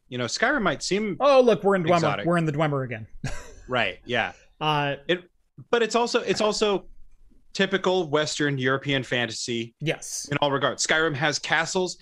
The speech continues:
Speaker 1: and it has dragons.
Speaker 2: Yeah.
Speaker 1: How much more typical?
Speaker 2: It's not these towering mushrooms and silt striders, <laughs> like
Speaker 1: Right, you know, with these, yeah, exactly. And there,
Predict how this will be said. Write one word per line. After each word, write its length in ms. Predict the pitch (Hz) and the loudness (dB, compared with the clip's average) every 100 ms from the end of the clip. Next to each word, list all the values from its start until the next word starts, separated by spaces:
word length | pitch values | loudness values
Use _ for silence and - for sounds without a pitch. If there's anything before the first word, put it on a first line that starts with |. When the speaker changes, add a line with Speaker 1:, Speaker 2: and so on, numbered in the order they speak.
| - | -4
Speaker 1:
and 140 | 160 165 | 0 0
it 60 | |
has 280 | 147 147 131 | 0 -2 -2
dragons. 440 | 120 135 139 113 - | -2 0 0 -6 -12
Speaker 2:
Yeah. 240 | 208 190 156 | -4 -2 0
Speaker 1:
How 220 | - 175 185 | 0 0 0
much 180 | - - | -2 0
more 160 | 160 | 0
typical? 800 | 151 - 202 196 180 131 120 120 - | 0 -2 -2 0 -2 0 0 0 -2
Speaker 2:
It's 180 | 185 220 | -2 0
not 200 | 220 220 | 0 0
these 240 | 185 - | -2 -2
towering 580 | - - 190 196 185 165 | -6 2 4 6 4 2
mushrooms 460 | 165 170 180 165 147 | 0 0 -2 -2 -2
and 120 | 151 | 0
silt 240 | - 185 | 0 0
striders, 600 | - 123 110 - 139 - | -2 -6 -6 -12 -8 -2
<laughs> 20 | 170 | 2
like 300 | 214 208 - - - - - | 4 2 0 -4 -16 -20 -6
Speaker 1:
Right, 440 | 127 226 202 101 - | -2 0 0 -2 -8
you 120 | - 127 | -6 -2
know, 400 | 123 123 151 - - - - | 0 0 -2 -6 -20 -20 -12
with 280 | 123 151 - | -2 -2 0
these, 340 | 165 147 - | 0 0 -2
yeah, 280 | 175 214 110 | 0 0 0
exactly. 600 | 110 120 160 160 107 104 | -4 -2 -2 -2 -8 -8
And 220 | 139 143 | -6 -2
there, 140 | 147 | -2